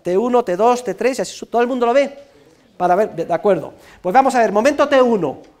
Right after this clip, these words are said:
no hay ningún problema. Yo vengo con mi millón de euros y lo deposito en el banco A. Y el banco A hace el asiento que ya hemos visto, lo mete en su caja, un millón caja, A, depósitos a la vista, un millón. En el momento T dos,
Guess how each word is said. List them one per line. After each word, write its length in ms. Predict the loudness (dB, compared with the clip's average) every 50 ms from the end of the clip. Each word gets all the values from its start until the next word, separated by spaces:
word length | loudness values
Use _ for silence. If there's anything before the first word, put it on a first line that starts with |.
| _ _ _ _ _ _ _ _ _
no 80 | -10 -6
hay 60 | -6
ningún 220 | -4 -4 -4 -4
problema. 440 | -4 -2 -2 -2 -2 -4 -4 -8 -14 -18 -20 _ _ _ -12 -4
Yo 140 | -2 0
vengo 240 | 0 0 0 -2 -2
con 140 | -4 -4 -2
mi 100 | -2 -2
millón 320 | -2 -2 0 0 -2 0
de 120 | 0 -2 0
euros 360 | 0 2 4 4 4 4 2
y 40 | 0
lo 100 | -2 -2
deposito 340 | -2 -4 -4 -4 -2 -2 0
en 60 | 2
el 80 | 2
banco 320 | 4 4 2 2 0 -2 -2
A. 180 | -2 -4 -10 -16 -20 _ _ _ _ _
Y 120 | -6 -4 -2
el 80 | 2
banco 260 | 2 2 2 4 4
A 40 | 4
hace 140 | 4 4 2
el 60 | 0
asiento 300 | 0 0 -2 -4 -4 -2
que 60 | 0
ya 60 | 0 0
hemos 200 | 2 0 -2 -2
visto, 260 | -4 -8 -8 -8 -6
lo 80 | -4
mete 160 | -4 -2 -2 -2
en 60 | -2
su 160 | -2 -4 -2
caja, 420 | 0 0 0 2 4 2 2 2 0
un 120 | -4 -4 -2
millón 300 | -2 0 0 0 0 0
caja, 400 | 0 0 0 0 0 -2 -2 0
A, 140 | 2 2 2
depósitos 420 | 2 2 0 -2 -4 -4 -4 -2
a 60 | -2
la 60 | -2 -2
vista, 240 | -2 -2 0 0
un 100 | 0 0
millón. 320 | -2 -4 -4 -6 -6 -10 -12 -20 _ _ _ _ _ _ _ _ _ -20 -20 -20 -20 -20 _ _ _ _ _ _ _ _ _ _
En 120 | -4 -2 -2
el 60 | 0
momento 380 | 2 2 4 4 4 4 2 2
T 100 | 2 4
dos, 320 | 4 4 4 2 -2 -12